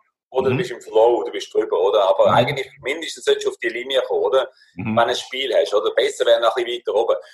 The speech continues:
Speaker 1: Also, was musst du machen, oder? Und ich habe es so gehabt, ich habe, im Prinzip habe ich so zehn, so zehn Post-it-Zettel gehabt, an meinem Spiegel, wo ich am Morgen darf reinschauen oder muss reinschauen, je nachdem, was für ein Tag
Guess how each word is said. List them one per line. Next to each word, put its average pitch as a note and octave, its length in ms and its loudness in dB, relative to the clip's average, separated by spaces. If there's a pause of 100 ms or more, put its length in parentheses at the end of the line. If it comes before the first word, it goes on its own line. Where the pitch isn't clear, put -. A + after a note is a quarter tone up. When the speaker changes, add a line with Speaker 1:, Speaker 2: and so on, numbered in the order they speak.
(380)
Speaker 1:
Also, C#3 260 2
was C#3+ 180 4
musst F#3+ 220 -2
du F3 60 -2
machen, C#3 380 4
oder? A2+ 200 2
Und A#2+ 160 -6
ich - 140 -6
habe D#3+ 100 2
es D3+ 80 -4
so C#3+ 320 0
gehabt, D#3+ 360 4
ich D#3+ 140 -6
habe, D3 280 2 (140)
im B2+ 140 -12
Prinzip C3+ 420 -4
habe C3+ 200 2
ich C3 60 -4
so C3 180 -2
zehn, C3+ 480 2 (800)
so - 180 -4
zehn C3+ 320 2 (100)
Post-it-Zettel D#3 840 0
gehabt, D#3+ 460 0 (280)
an - 100 -8
meinem G#2+ 200 -8
Spiegel, G3 600 2
wo C3 100 0
ich B2+ 120 -6
am A#2 100 -4
Morgen A#2+ 500 2 (280)
darf - 280 6
reinschauen D#3 400 0
oder A#2+ 220 2
muss D3 200 -6
reinschauen, D3+ 440 0
je C#3 160 2
nachdem, C#3+ 600 -2 (440)
was A#2 160 -6
für B2 100 -4
ein C3 140 -2
Tag C3+ 180 6